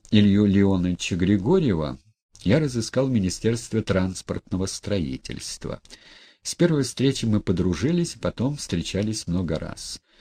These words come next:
С Ильёй Леоновичем легко дружить, он простой, открытый, как говорят, душа нараспашку, идёт на сближение с человеком без всякой дипломатии.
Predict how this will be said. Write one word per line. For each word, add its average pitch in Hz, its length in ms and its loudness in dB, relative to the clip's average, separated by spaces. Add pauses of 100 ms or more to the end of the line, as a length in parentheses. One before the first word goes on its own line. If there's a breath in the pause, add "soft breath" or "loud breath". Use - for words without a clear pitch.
(160 soft breath)
С - 140 -4
Ильёй 127 560 4
Леоновичем 117 880 4
легко 139 480 2
дружить, 87 580 -2
он 180 160 0
простой, 123 640 0
открытый, 135 560 -2
как 85 200 -2
говорят, 92 420 0
душа 107 340 -2
нараспашку, 127 880 -2 (400 soft breath)
идёт 131 360 6
на 113 120 4
сближение 98 600 2
с - 40 -4
человеком 123 640 0
без 87 140 0
всякой 117 560 -2
дипломатии. 82 920 -4